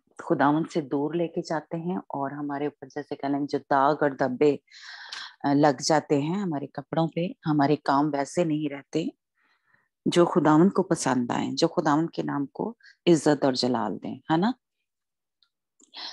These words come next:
तो इसलिए हम फिर से करते हैं कि आप एक दिन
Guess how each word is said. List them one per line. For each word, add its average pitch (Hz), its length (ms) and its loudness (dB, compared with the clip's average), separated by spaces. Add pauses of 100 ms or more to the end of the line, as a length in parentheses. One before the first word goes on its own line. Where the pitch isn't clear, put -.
(160)
तो 135 60 2
इसलिए 151 280 0
हम 139 200 2
फिर 147 200 0
से 131 540 -4 (560)
करते 123 500 -6
हैं 135 260 -2
कि 131 520 -4 (720)
आप 127 260 -4
एक 127 200 -2
दिन 131 460 -2